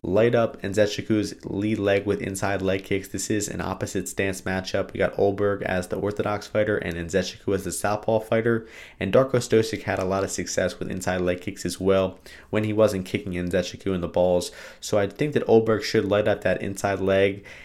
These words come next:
And if he shows any aggression, he should be able to land some punches and probably put Nzechukwu out of there. But I'm not expecting a very good performance from Olberg. I think he just plays it cautious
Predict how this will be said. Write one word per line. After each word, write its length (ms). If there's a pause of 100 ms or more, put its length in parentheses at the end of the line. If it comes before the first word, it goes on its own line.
(140)
And 100
if 120
he 80
shows 280
any 180
aggression, 480
he 100
should 240
be 80
able 140
to 40
land 240
some 140
punches 400
and 260
probably 300
put 200
Nzechukwu 560
out 140
of 80
there. 160
But 160
I'm 140
not 180
expecting 640 (260)
a 60
very 240
good 180
performance 400
from 120
Olberg. 380
I 60
think 200
he 100
just 180
plays 240
it 80
cautious 720